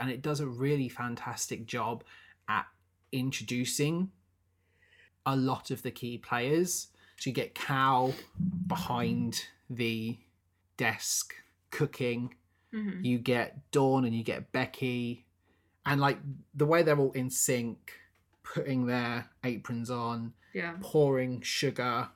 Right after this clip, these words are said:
Speaker 1: and, like, passing things to the patrons. Just the choreography is so crisp and so precise. But you get, you get this real sense that together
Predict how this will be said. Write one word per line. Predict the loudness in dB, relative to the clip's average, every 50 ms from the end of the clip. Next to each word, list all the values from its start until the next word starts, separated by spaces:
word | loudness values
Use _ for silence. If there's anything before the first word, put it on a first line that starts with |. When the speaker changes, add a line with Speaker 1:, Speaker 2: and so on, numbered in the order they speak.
| _ _ _ _ _ -10
Speaker 1:
and, | -6 -6
like, | -6 -6 -6
passing | -4 -2 -2 -2 -2 -4 -6 -6
things | -6 -6 -6 -6 -6 -4
to | -6
the | -6
patrons. | -4 -4 -4 -4 -4 -4 -2 -2 -2 -2 -2 -4 -8 -12 -20 -20 -20 -20 -20 _ -2
Just | 2 2 2 2
the | 0 -2
choreography | -2 0 2 2 2 2 2 -2 -6 -6 -6
is | -4
so | -4 -4 -4
crisp | -6 -8 -10 -6 -4 -2 -2 -2 -2 -4 -4 -6
and | -8 -8
so | -6 -6 -6
precise. | -6 -6 -8 -6 -6 -4 -2 -2 -2 -2 -4 -4 -4 -4 -4 -6 -10 _ _ -20 -20 -20 -20 -20 _ _ _ _
But | 0 0 0 2 0
you | 0 2
get, | 2 2 2 0 -2 -10 _ -6
you | -4 -2 0
get | 0 0 -2
this | -2 -4
real | -4 -4 -4
sense | -4 -4 -4 -4 -6 -8
that | -8 -8 -10 -8
together | -8 -10 -6 -2 2 2 2 2 0 -2 -8 -12 -10 -10 -10 -10